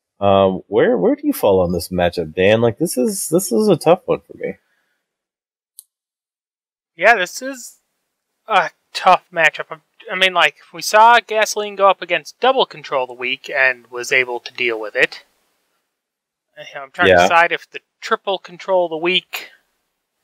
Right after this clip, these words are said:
Speaker 1: The
Speaker 2: Ember
Speaker 1: Ember
Speaker 2: Imp-
Speaker 1: Imps too, right? There's no Shadow Self or anything, so the Ember Imps are manageable, um, fairly easily.
Speaker 2: Yeah,
Speaker 1: It does
Speaker 2: but
Speaker 1: have that Charette Double Terror. That's
Speaker 2: Y-
Speaker 1: something.
Speaker 2: Yeah, on the Arise.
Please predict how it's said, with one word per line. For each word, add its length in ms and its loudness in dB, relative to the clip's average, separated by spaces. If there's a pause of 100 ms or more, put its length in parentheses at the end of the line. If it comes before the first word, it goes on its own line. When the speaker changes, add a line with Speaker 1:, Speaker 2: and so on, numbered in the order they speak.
Speaker 1:
The 80 -4
Speaker 2:
Ember 220 0
Speaker 1:
Ember 220 2
Speaker 2:
Imp- 80 4
Speaker 1:
Imps 180 -4
too, 360 0
right? 260 2 (840)
There's 180 -4
no 140 2
Shadow 400 4
Self 340 2
or 60 -2
anything, 400 -2
so 160 -4
the 80 -2
Ember 240 2
Imps 320 0
are 260 6
manageable, 720 -2 (680)
um, 320 0
fairly 320 2
easily. 540 -4 (1300)
Speaker 2:
Yeah, 200 0
Speaker 1:
It 20 4
does 200 2
Speaker 2:
but 60 4
Speaker 1:
have 100 2
that 140 4
Charette 460 2
Double 220 0
Terror. 500 2 (1040)
That's 140 4
Speaker 2:
Y- 20 -10
Speaker 1:
something. 400 -4 (220)
Speaker 2:
Yeah, 240 -2
on 160 -2
the 100 -12
Arise. 640 0